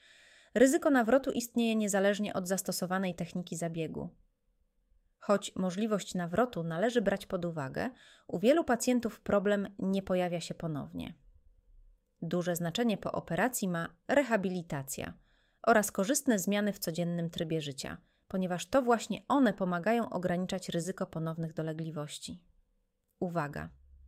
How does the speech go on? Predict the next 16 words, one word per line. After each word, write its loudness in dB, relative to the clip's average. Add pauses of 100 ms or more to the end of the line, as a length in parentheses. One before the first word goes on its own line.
(300)
W -16
części 4
źródeł 4
ryzyko 4
nawrotu 0
szacuje 0
się -6
na -4
około -2
piętnaście -4
procent -6
pacjentów. -10 (840)
Ile 6
kosztuje 0
mikrodiscektomia -2
prywatnie? -8